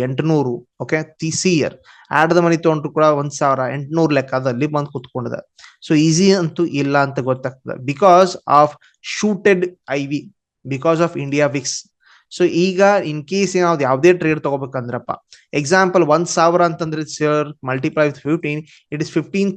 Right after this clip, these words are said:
thousand per lot ಆಗ್ತಾ ಇದೆ. So earlier ಐದ್ನೂರು, ಆರ್ನೂರು ಸಿಗ್ತಾ ಇರೋದು because India Wix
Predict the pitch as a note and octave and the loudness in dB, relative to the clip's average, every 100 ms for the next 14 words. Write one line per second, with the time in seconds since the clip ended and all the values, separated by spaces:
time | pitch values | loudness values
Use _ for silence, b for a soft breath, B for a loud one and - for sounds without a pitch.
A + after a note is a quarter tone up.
0 | E3+ D#3+ E3 E3 E3 - D#3 D#3+ C#3+ C#3+ | 2 2 0 -4 -6 0 2 2 2 2
1 | D3 C#3+ - B2+ - - _ _ _ b | 0 -4 -8 -10 -10 -14 _ _ _ b
2 | b b - C#3+ C#3+ F#3+ G3+ F#3+ D#3 D#3 | b b -2 0 4 4 6 4 2 2
3 | F#3 F3+ F3 C#3+ C#3+ D#3 D#3 D#3+ - C#3 | 6 8 6 4 2 0 -4 -6 -8 -14
4 | C3 - E3 D3 C3 D3 C#3 C3+ E3 D#3+ | -10 0 4 4 2 -4 -4 0 0 -2
5 | C#3+ D#3 D3 D3 | -2 0 0 -4